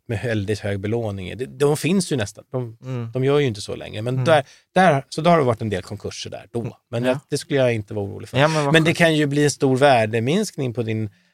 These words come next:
Speaker 1: lägenhet då. Vad, vad händer om, om du köper en lägenhet så går, så går föreningens lån upp från en till tre procent och så höjer man hyran med tjugo procent eller
Speaker 2: Mm.
Speaker 1: tjugofem? Vad, då går ju det värdet ner på din lägenhet.
Speaker 2: Mm.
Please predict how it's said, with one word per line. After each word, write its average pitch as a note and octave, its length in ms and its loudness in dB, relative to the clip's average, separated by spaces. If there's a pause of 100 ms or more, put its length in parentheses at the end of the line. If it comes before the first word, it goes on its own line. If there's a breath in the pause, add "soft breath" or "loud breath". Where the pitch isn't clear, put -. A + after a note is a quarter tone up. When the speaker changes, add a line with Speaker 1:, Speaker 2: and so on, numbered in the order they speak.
Speaker 1:
lägenhet C3 600 4
då. B2 60 -4
Vad, D3 160 0
vad D#3 80 6
händer G3 500 4
om, B2 420 2 (840)
om C3 160 4
du B2 80 2
köper E3 360 2
en D3 140 2
lägenhet A2+ 360 2
så - 140 -14
går, A#2+ 300 -2
så C3 200 -4
går A#2 120 -2
föreningens D#3 500 0
lån G#2 360 -2
upp G2 120 -8
från - 140 -14
en C3+ 260 -2
till G#2 100 -14
tre G#2+ 200 -4
procent A2 380 -6
och - 40 -14
så A2+ 80 -6
höjer G#2+ 220 -2
man G#2 120 -4
hyran G2+ 280 -4
med G#2 80 -6
tjugo F#2+ 300 -12
procent - 460 -20
eller G2 160 -20
Speaker 2:
Mm. A#2+ 120 -6
Speaker 1:
tjugofem? - 220 -12 (320)
Vad, B2 420 4
då C3+ 100 -2
går G3+ 120 0
ju E3 60 0
det A#2 100 -8
värdet G#2+ 260 -4
ner D3+ 160 -6
på G#2 120 -16
din G2+ 280 -14 (240)
lägenhet. A2 380 -4 (220)
Speaker 2:
Mm. C3 240 -6